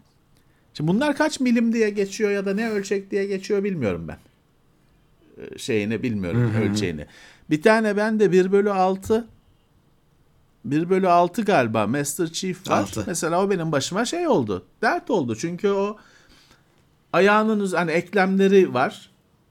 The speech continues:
Speaker 1: E, nasıl? Çok ağır. Yani çok ağır dediğim hani figür için ağır. E, ayaklarının üzerinde duruyor ama bak biz deprem ülkesiyiz, bilmem neyiz. O hani bir, e, şeye çarpsan,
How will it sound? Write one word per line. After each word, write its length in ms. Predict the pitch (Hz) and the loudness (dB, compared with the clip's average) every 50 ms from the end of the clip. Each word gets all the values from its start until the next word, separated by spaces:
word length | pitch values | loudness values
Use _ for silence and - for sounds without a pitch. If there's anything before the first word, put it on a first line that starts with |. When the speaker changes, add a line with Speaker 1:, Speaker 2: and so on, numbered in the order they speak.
| _ _ _ _ _ _ _ _ _ _ _ _ _ | _ _ _ _ _ _ _ _ _ _ _ _ _
Speaker 1:
E, 180 | 131 131 131 151 | -10 -8 -4 -4
nasıl? 320 | 247 359 - - 349 220 | -4 -4 -4 -4 -6 -6
Çok 300 | - - 226 254 - - | 0 2 2 2 4 2
ağır. 500 | 330 254 196 165 156 208 - - - - _ _ _ _ - | 0 0 0 0 0 -2 -6 -12 -18 -20 _ _ _ _ -10
Yani 140 | - - - - | -10 -10 -10 -8
çok 200 | 127 180 165 151 | -6 -6 -2 0
ağır 220 | 170 147 143 135 131 | 2 2 2 2 0
dediğim 240 | 151 185 285 254 165 | -4 -4 -4 -4 -4
hani 180 | 151 147 131 | -4 -4 -4
figür 320 | - - 170 165 170 170 151 | -4 -4 -2 0 0 0 0
için 280 | 139 - - 120 104 | 0 -2 -4 -4 -4
ağır. 400 | - 92 95 98 135 208 - - - - - - - - - _ _ - _ _ _ _ _ _ _ _ _ _ - | -2 0 0 0 0 -2 -4 -10 -18 -20 -20 -20 -20 -20 -20 _ _ -20 _ _ _ _ _ _ _ _ _ _ -4
E, 120 | - - - | -4 -2 0
ayaklarının 680 | 165 175 185 208 226 226 - 254 247 254 269 285 302 302 | 2 4 4 4 4 2 4 6 6 8 8 6 2 0
üzerinde 540 | 294 247 254 277 269 277 277 277 285 277 226 | -2 0 0 0 0 0 0 0 0 0 0
duruyor 320 | 240 247 262 302 330 302 | 0 2 2 2 2 2
ama 240 | 285 330 349 330 254 | 0 -2 -2 -4 -2
bak 240 | 247 220 220 - - | -2 -4 -4 -4 -6
biz 160 | 226 208 196 | -6 -2 0
deprem 380 | 220 220 220 - 262 254 262 247 | 0 0 0 0 -2 -2 0 -2
ülkesiyiz, 600 | 240 226 233 - 233 220 - 233 233 226 208 202 | -4 -4 -4 -4 -6 -4 -4 -4 -4 -4 -4 -4
bilmem 400 | 214 220 214 214 220 220 220 220 | -4 -2 -2 -2 -2 0 0 0
neyiz. 240 | 269 330 330 262 233 | 0 -2 -2 -2 -2
O 120 | 196 180 | 0 0
hani 240 | 180 180 180 185 175 | 0 -2 -2 -2 -2
bir, 220 | 185 190 185 180 - | 0 0 0 0 -2
e, 60 | - - - - 50 50 50 50 52 52 50 50 50 50 52 50 50 76 80 - - 143 | -6 -12 -18 -20 -18 -18 -18 -18 -18 -18 -18 -18 -16 -16 -16 -16 -16 -18 -20 -16 -12 -6
şeye 360 | - - 185 190 196 196 196 | -4 -2 0 2 0 0 0
çarpsan, 640 | 196 202 180 190 190 - - - 185 196 233 - | 0 0 0 0 -2 -4 -4 -4 -4 -4 -4 -8